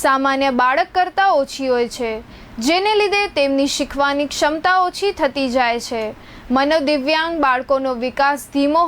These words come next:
હોય છે, પરંતુ જો તેમને યોગ્ય સંભાળ, વાતાવરણ અને તાલીમ મળે તો તેઓની ક્ષમતાનો વધુમાં વધુ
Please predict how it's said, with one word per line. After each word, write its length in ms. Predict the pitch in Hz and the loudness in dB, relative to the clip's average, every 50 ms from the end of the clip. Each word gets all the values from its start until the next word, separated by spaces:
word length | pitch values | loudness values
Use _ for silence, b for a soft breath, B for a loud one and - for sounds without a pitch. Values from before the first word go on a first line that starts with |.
| 339 | 4
હોય 200 | 339 339 339 320 - | 2 2 0 -2 -2
છે, 100 | 339 339 349 359 359 B B B B B B - | 0 0 0 0 -2 B B B B B B 0
પરંતુ 400 | 339 370 415 427 440 440 453 440 370 349 | 0 2 2 0 0 0 0 0 2 2
જો 140 | 403 403 359 370 | 0 0 2 0
તેમને 260 | 381 381 370 381 381 381 | 0 0 0 0 0 0
યોગ્ય 420 | 339 277 269 262 254 233 262 262 254 - | 2 2 2 2 2 2 2 0 0 0
સંભાળ, 560 | - 254 247 247 254 269 285 294 302 311 254 240 | -2 -2 0 2 2 4 4 2 2 0 0 0
વાતાવરણ 800 | 269 269 285 - 349 359 339 359 359 359 370 330 330 - 262 262 | 0 0 2 2 0 0 2 2 2 2 2 0 -2 -2 -4 -4
અને 120 | 269 277 262 - | -4 -4 0 0
તાલીમ 380 | 254 254 262 277 311 330 330 330 | 0 0 0 -2 -4 -6 -4 0
મળે 220 | 370 403 370 - 107 - B B B B B B | 0 0 0 -2 -4 -6 B B B B B B
તો 160 | 359 392 349 - | -4 -2 -2 0
તેઓની 400 | 381 359 359 370 359 359 370 339 - | 0 2 2 0 0 -2 -4 -6 -4
ક્ષમતાનો 600 | - 320 269 262 262 247 277 269 269 269 269 269 247 233 | -2 -2 -2 -2 0 0 2 2 2 2 0 0 0 2
વધુમાં 480 | 269 269 254 330 349 370 381 381 359 311 | 0 0 0 0 0 2 2 2 2 2
વધુ 300 | 302 285 339 359 330 | 2 0 0 -4 -4